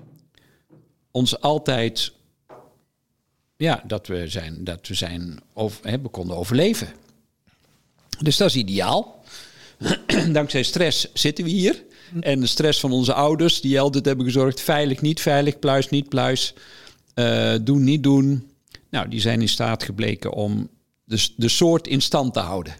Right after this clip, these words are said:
Nou, daar zitten we dan met ons goede gedrag. Eh, dus stress is functioneel.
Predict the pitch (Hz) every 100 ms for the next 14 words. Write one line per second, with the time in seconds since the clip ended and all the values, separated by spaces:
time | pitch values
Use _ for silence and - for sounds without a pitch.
0 | _ _ _ _ - 123 - 101 113 -
1 | 127 127 120 123 139 127 120 117 123 143
2 | - - - - - _ _ 120 110 107
3 | - _ - 139 - - - _ _ _
4 | _ _ _ _ _ _ _ _ _ _
5 | - - 160 151 - - _ - - -
6 | 139 - 117 117 165 262